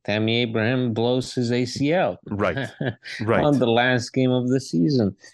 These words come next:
Speaker 1: One of the team's bigger names, one of the more important players of the team, and also one of the bigger names, uh,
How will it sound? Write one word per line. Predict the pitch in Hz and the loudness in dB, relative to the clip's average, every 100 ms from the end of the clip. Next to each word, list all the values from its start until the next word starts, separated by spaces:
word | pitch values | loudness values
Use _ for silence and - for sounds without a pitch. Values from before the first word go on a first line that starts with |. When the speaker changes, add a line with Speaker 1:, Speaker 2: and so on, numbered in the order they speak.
| _ | _
Speaker 1:
One | 139 143 | 0 2
of | 139 123 | 2 2
the | 120 | 0
team's | - 135 120 - | 2 2 2 0
bigger | 127 117 117 | -2 0 0
names, | 104 104 117 123 - | 0 2 2 0 0
one | 107 | 0
of | 104 101 | 2 2
the | 104 | 2
more | 101 104 104 | 2 2 2
important | 104 101 110 110 101 | 2 2 2 0 0
players | 110 104 107 104 | 2 2 2 0
of | 101 | -4
the | 104 | -4
team, | 98 110 135 147 | -4 -2 0 2
and | 123 | 0
also | 113 - | -2 0
one | 104 104 | 0 0
of | 101 101 | -4 -8
the | 98 - _ - - - | -8 -8 _ -20 -14 -2
bigger | 110 107 107 | 0 2 2
names, | 104 110 117 113 104 - - | 4 4 4 2 0 -2 -4
uh, | - 98 95 92 90 82 76 | 0 2 4 4 2 0 -2